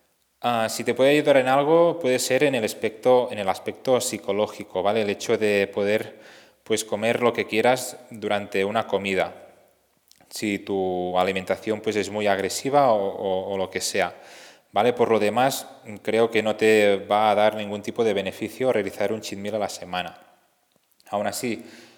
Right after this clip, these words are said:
si crees que durante toda la semana, pues, ah, estás cumpliendo a rajatabla con tu alimentación y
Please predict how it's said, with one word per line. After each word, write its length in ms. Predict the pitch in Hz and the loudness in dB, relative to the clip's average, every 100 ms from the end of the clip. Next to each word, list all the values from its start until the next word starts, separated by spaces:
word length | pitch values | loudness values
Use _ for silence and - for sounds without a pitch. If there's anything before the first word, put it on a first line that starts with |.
| _ | _
si 220 | - - | -14 -8
crees 300 | 107 120 120 | 2 4 4
que 540 | 123 113 110 107 107 104 | 2 0 2 2 0 0
durante 260 | 104 104 101 | -2 -4 -4
toda 160 | 117 | -2
la 140 | 120 120 | 0 0
semana, 560 | - 113 127 127 98 | -2 -4 -2 -2 -2
pues, 340 | - 92 - - - _ _ _ _ - | -4 -6 -6 -14 -20 _ _ _ _ -10
ah, 360 | 101 90 90 | -6 -4 -4
estás 260 | 92 - 113 | -4 -2 -2
cumpliendo 920 | - 117 113 120 127 117 98 87 - - | -2 -6 -4 0 0 2 0 0 -6 -6
a 80 | 104 | -4
rajatabla 720 | 104 - 98 113 120 110 90 | -4 -4 -2 2 2 2 -2
con 160 | 101 95 | -4 -2
tu 80 | |
alimentación 800 | 101 98 98 - 95 - 123 104 85 - - - - _ _ - | -2 -2 -6 -6 -6 -2 -4 -4 -8 -18 -20 -20 -20 _ _ -8
y 500 | 117 107 101 98 | -4 -2 -2 -4